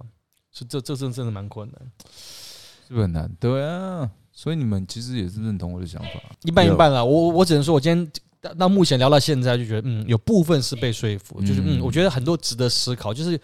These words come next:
Speaker 1: 就像讲，其实我们聊这么多，到现在，其实纯友谊到底是存-，存不存在、不存在也好，其实这当中有不同的可能性跟变化，我觉得这是，真的是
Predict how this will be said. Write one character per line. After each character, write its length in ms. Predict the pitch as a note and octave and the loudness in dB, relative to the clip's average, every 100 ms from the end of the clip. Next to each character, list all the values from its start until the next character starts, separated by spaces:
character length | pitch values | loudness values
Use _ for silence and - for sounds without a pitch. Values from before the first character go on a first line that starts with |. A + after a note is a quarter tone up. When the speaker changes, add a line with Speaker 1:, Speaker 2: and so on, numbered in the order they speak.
| _ _ - | _ _ -6
Speaker 1:
就 120 | F#3+ | 0
像 160 | G3 | 2
讲， 100 | D#3 | 2
其 120 | A#2 D#3 | 0 -2
实 60 | |
我 20 | F3 | -2
们 80 | |
聊 160 | B2+ B2+ | 0 2
这 80 | D3 | 0
么 100 | C3+ | 0
多， 160 | C3+ | 0
到 140 | B2+ C3+ | 2 0
现 240 | - C3+ | 0 -2
在， 120 | A#2+ A2 | -2 -4
其 120 | A2+ | -4
实 240 | A#2 A#2+ - _ _ _ | -6 -8 -10 _ _ _
纯 160 | - | 0
友 120 | D3+ B2+ | 2 2
谊 280 | A2+ A#2 | 2 -2
到 160 | B2 C#3+ | -2 -2
底 120 | A#2 | -2
是 300 | G#2+ - C3 - _ _ _ _ | -4 -6 -8 -10 _ _ _ _
存-， 140 | - - | -14 -10
存 120 | - | -6
不 60 | C#3 | -4
存 100 | A#2+ | -4
在、 80 | A#2+ | -4
不 140 | A#2+ | -6
存 160 | - A2+ | -6 -6
在 100 | G#2+ | -6
也 140 | G#2 | -8
好， 280 | F#2+ - - _ _ | -12 -14 -18 _ _
其 80 | - C#3+ | -10 -4
实 60 | |
这 100 | F#3 | -2
当 180 | E3 D#3+ | 0 0
中 80 | D#3+ | 0
有 120 | A#2+ - _ | -2 -6 _
不 120 | - D#3 | -6 -6
同 160 | A#2 | -4
的 80 | A2 | -6
可 140 | - | -6
能 140 | G2+ G#2 | -6 -8
性 120 | A2+ | -8
跟 100 | A2+ | -10
变 200 | A2 A2+ | -8 -8
化， 280 | G2+ G#2 - - _ _ | -6 -8 -8 -16 _ _
我 100 | A#2 | -8
觉 60 | C3+ | -6
得 40 | |
这 100 | D3+ | -4
是， 120 | D#3 | -6
真 180 | C#3 D#3 | -6 -6
的 60 | B2+ | -4
是 180 | C3 | -6